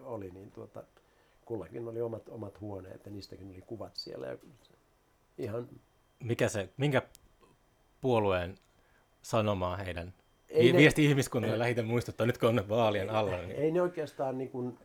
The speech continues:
Speaker 2: Mi-, mikä heidän, niin kuin, mi-, miten he, mi-, miksi heillä on toivoa ihmiskuntaa kohtaan? Että se
Speaker 1: Ne, ne ei oikeastaan niin kuin sillä tavalla, <clears throat> ne vaan vastailee, niin kuin, kun hän, niiltä saa kysyä.
Speaker 2: He ei tee semmoista viestiä, että,
Speaker 1: Ei, ne
Speaker 2: että
Speaker 1: lä-
Speaker 2: lopettakaa itsenne
Speaker 1: Ei,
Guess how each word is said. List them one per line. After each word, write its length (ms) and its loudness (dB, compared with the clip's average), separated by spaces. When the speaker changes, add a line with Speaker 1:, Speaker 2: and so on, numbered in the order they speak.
Speaker 2:
Mi-, 100 -2
mikä 200 2
heidän, 180 2
niin 80 0
kuin, 140 2
mi-, 140 -2
miten 180 0
he, 120 0
mi-, 200 -6
miksi 240 -6
heillä 120 -2
on 60 -2
toivoa 380 2
ihmiskuntaa 580 -6
kohtaan? 360 -8
Että 500 -20
se 220 0
Speaker 1:
Ne, 160 -8
ne 100 -4
ei 120 -4
oikeastaan 480 -4
niin 120 -2
kuin 140 -6
sillä 260 0
tavalla, 380 -2
<clears throat> 260 -8
ne 120 0
vaan 180 2
vastailee, 520 0
niin 180 -2
kuin, 120 -12
kun 300 -10
hän, 360 -4
niiltä 300 2
saa 200 4
kysyä. 460 -2
Speaker 2:
He 60 4
ei 60 6
tee 120 6
semmoista 300 0
viestiä, 340 2
että, 280 -2
Speaker 1:
Ei, 420 2
ne 100 -2
Speaker 2:
että 120 0
Speaker 1:
lä- 40 4
Speaker 2:
lopettakaa 520 2
itsenne 360 -2
Speaker 1:
Ei, 100 8